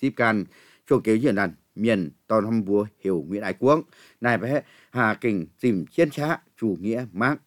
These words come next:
Lenin, can nhất tỷ phong trào, công nhân, cha bé, phong trào miền Nam Quốc, bền phun nhất kỳ quốc tiểu tồn lấy, nhất kỳ quốc tiểu sĩ đào thuyết, xế,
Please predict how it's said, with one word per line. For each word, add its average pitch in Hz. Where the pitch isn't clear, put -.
Lenin, 117
can 127
nhất 135
tỷ -
phong 110
trào, 107
công 135
nhân, 123
cha 127
bé, 143
phong 131
trào 98
miền 82
Nam 117
Quốc, 151
bền 98
phun 143
nhất 147
kỳ 110
quốc 175
tiểu 110
tồn 90
lấy, 98
nhất 139
kỳ 110
quốc 160
tiểu 92
sĩ -
đào 78
thuyết, 151
xế, 107